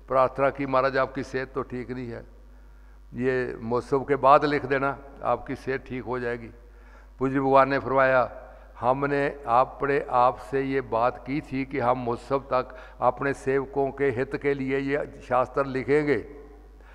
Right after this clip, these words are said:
अब एक ही रास्ता है, या ये ग्रंथ लिखे जाएगा या हमारी लाश निकलेगी।" अरे, ऐसा कोई आदमी देखा आपने कोई?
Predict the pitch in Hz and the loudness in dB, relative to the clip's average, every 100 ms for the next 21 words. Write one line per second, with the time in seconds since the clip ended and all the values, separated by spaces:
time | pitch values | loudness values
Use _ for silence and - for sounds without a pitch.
0 | - - - 151 170 208 185 220 214 214 | -20 -20 2 6 6 6 10 10 10 6
1 | 185 165 151 - 156 123 107 - - - | 12 12 10 10 8 8 0 -4 -16 -20
2 | - - 127 143 151 170 180 180 143 135 | -20 -8 4 8 10 10 8 4 4 6
3 | 160 202 170 160 175 160 190 175 151 151 | 6 6 2 6 6 6 4 6 8 8
4 | 170 170 175 180 170 165 156 160 151 147 | 8 10 10 10 12 12 12 8 8 4
5 | 127 135 208 170 175 151 139 123 117 - | 4 10 10 8 -2 -2 -2 -4 -10 -16
6 | - - - - - - - - - - | -20 -20 -20 -20 -20 -20 -20 -20 -20 -20
7 | - - - - - - 170 160 175 170 | -20 -20 -20 -20 -20 -6 -2 2 2 4
8 | 180 135 147 156 131 120 123 131 151 - | 4 4 0 0 0 2 0 0 -6 -6